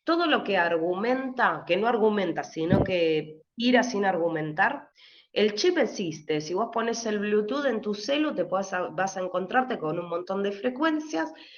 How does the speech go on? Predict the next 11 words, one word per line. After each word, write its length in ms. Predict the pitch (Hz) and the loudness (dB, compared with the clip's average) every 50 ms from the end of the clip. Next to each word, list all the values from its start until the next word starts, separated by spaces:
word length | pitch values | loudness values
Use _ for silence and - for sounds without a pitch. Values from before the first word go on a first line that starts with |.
| - _ - | -20 _ 0
que 140 | - 214 208 | 2 2 4
no 160 | 233 254 254 | 4 2 4
corresponden 720 | 247 247 247 254 220 214 - - 247 262 285 294 269 254 | 2 2 0 0 -2 -4 -2 0 0 2 2 2 2 2
a 80 | 196 185 | 2 2
ningún 360 | 180 180 190 208 220 247 247 | 0 0 0 0 2 2 2
aparato 380 | 220 220 214 208 220 220 220 208 | 2 2 2 2 0 0 0 -2
electrónico, 640 | 208 214 208 - - 285 285 277 269 269 269 277 277 | -2 -2 -4 -4 -2 0 2 2 0 0 -2 -2 -2
porque 500 | 254 - - - 165 160 165 - - - | -2 -4 -2 0 2 2 2 0 -4 -4
por 180 | - 185 196 190 | -2 -2 0 0
lo 120 | 208 202 | -2 -2
general, 720 | 190 - - 196 196 208 214 208 233 226 226 226 226 240 | -2 -4 -4 -2 -2 0 2 2 4 4 4 2 2 -2